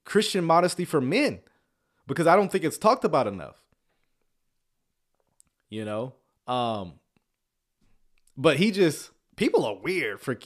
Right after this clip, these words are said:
you know, having convictions about modesty. <laughs> Like, yes, I don't think it's wise for Christians to wear, you know, w-, women, <laughs> uh, bikinis and men to go off on their, the beach with their shirts off. I don't think it's wise. That, you know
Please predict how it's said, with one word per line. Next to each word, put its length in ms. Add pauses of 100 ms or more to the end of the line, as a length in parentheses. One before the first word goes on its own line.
(140)
you 140
know, 140
having 260
convictions 640
about 260
modesty. 640
<laughs> 160 (160)
Like, 240 (420)
yes, 400
I 140
don't 220
think 120
it's 140
wise 400
for 160
Christians 440
to 100
wear, 400 (240)
you 120
know, 120
w-, 300
women, 420
<laughs> 600
uh, 140
bikinis 760 (200)
and 180
men 200
to 60
go 140
off 180
on 140
their, 140
the 260
beach 340
with 140
their 140
shirts 340
off. 340
I 140
don't 180
think 140
it's 140
wise. 560 (880)
That, 260
you 120
know 380